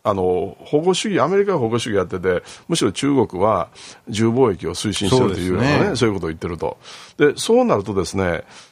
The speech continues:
Speaker 1: 僕そこで中国の、お、エーアイエービーとかですね、あの、アジア投資開発銀行とか、一帯一路構想とか、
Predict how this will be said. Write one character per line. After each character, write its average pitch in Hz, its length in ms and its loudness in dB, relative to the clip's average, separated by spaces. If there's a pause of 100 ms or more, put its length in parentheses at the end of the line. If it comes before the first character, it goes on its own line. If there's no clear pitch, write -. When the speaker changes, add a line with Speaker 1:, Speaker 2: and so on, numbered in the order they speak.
(120)
Speaker 1:
僕 165 140 0
そ 170 120 -2
こ 202 100 2
で 147 120 2
中 143 280 0
国 113 120 -2
の、 127 80 2
お、 98 540 2
エ 104 60 0
ー 104 180 4
ア 95 60 0
イ 95 40 2
エ - 80 2
ー 92 40 0
ビ 92 140 -2
ー 80 40 -6
と 78 100 -8
か 90 80 -6
で 82 60 -8
す 92 140 -6
ね、 95 360 -2
あ 90 120 -10
の、 82 520 -6 (300)
ア 92 120 -8
ジ 90 120 -6
ア 80 80 -4
投 90 160 -6
資 - 140 -8
開 92 140 -6
発 92 140 -8
銀 98 160 -6
行 - 120 -14
と 92 100 -14
か、 92 340 -10
一 110 180 -12
帯 123 100 2
一 117 80 -8
路 139 100 -2
構 135 160 -2
想 - 160 -6
と 87 120 -16
か、 - 260 -8